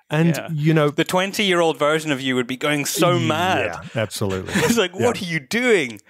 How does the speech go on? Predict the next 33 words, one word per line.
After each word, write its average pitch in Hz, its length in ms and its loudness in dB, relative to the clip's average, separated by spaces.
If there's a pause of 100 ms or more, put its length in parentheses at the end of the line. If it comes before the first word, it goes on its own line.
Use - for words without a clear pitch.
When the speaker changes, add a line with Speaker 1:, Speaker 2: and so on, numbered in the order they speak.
Speaker 1:
But, 202 100 2
you 220 100 4
know, 226 140 6
priorities 208 640 2
change. 107 440 -2
So, 156 320 4
uh, 165 120 6
Speaker 2:
They 156 120 2
Speaker 1:
as 139 60 -2
Speaker 2:
do, 170 160 2
Speaker 1:
much 214 320 0
as, 190 80 6
Speaker 2:
absolutely. - 240 -2 (260)
Speaker 1:
as 147 140 2
much 185 320 2
as 156 80 4
I'm 143 260 2
saying 135 340 0
this 120 180 0
was 117 120 -2
hard, 101 460 0 (320)
the 151 120 0
first 170 500 2
time 101 260 -2
it 98 100 -4
was 104 140 -6
hard. 90 420 -6
The 151 120 0
first 190 360 0
time 135 220 0
it 131 60 -2
was 127 180 -2
like, 117 160 0